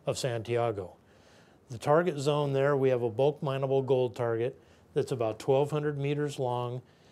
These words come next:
and about four hundred meters wide. And within this zone, uh, we have a, a lot of sampling that has taken place,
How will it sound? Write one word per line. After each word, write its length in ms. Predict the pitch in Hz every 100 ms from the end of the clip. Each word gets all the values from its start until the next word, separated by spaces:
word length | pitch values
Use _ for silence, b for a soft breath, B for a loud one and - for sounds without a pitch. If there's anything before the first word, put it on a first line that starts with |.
| b -
and 120 | 117
about 240 | 113 110
four 280 | - 127 123
hundred 280 | 135 127 120
meters 400 | 127 120 117 110
wide. 480 | 120 117 98 104 - b b b b b b b b -
And 220 | 147 139
within 320 | 143 151 180
this 160 | 190 151
zone, 520 | 147 143 143 147 143
uh, 400 | 135 147 135 131
we 220 | 123 131
have 360 | 127 135 131 117
a, 320 | 127 120 123 -
a 80 | 127
lot 300 | 120 127 156
of 120 | 139
sampling 520 | - 139 139 143 131
that 80 | 127
has 160 | 120 -
taken 340 | 135 120 123
place, 460 | 117 131 135 139